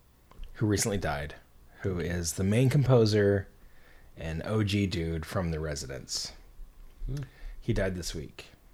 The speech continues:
Speaker 2: Oh, man. I didn't realize.
Speaker 1: Residents were huge for many people,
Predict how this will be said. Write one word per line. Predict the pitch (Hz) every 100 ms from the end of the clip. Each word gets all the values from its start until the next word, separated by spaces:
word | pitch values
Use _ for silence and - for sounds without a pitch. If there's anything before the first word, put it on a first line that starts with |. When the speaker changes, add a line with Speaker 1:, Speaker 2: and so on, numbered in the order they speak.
| -
Speaker 2:
Oh, | 196 202
man. | 160 160 113 - - - -
I |
didn't | 127 120 - -
realize. | 127 113 110 - - - - - -
Speaker 1:
Residents | 120 113 113 113 113 -
were | 117 104 98 101 95 - - - - - -
huge | - - 160 123 113 113 - - - -
for | - 113 98 92 85
many | 104 113
people, | 110 113 101 117